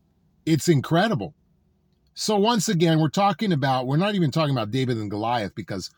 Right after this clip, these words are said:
one side having God, the other side having, uh, uh, you know, the heathen country, the Goliaths. No, we're talking about a God-fearing country, which is Russia,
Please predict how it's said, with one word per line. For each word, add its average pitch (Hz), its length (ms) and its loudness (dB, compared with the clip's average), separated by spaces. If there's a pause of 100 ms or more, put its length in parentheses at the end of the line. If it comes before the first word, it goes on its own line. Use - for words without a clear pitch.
(200)
one 117 180 -6
side 110 220 -4
having 104 300 -6
God, 113 260 -2
the 107 120 -6
other 104 120 -6
side 101 260 -6
having, 101 400 -6
uh, 90 180 -8 (420)
uh, 95 500 -6
you 107 160 -4
know, 92 120 -6
the 90 80 -4
heathen 120 600 2
country, 113 460 -6 (240)
the 92 100 -10
Goliaths. 107 680 -6 (300)
No, 202 260 0
we're 131 140 0
talking 202 380 -6
about 143 300 -4 (680)
a 151 80 -2
God-fearing 170 680 0
country, 160 420 -2
which 107 180 -4
is 110 160 -2
Russia, 131 480 -2